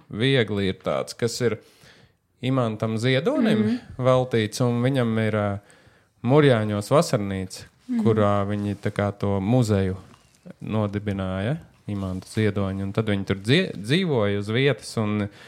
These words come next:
Speaker 1: arī sarakstīja albumu Viegli,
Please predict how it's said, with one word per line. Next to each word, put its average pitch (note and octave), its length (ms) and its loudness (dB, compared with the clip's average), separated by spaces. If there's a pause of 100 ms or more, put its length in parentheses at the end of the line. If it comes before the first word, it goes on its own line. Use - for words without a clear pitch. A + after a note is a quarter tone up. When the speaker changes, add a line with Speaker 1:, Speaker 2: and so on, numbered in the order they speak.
(300)
Speaker 1:
arī G#2+ 760 2
sarakstīja A2 680 0
albumu B2 680 2 (140)
Viegli, B2+ 560 0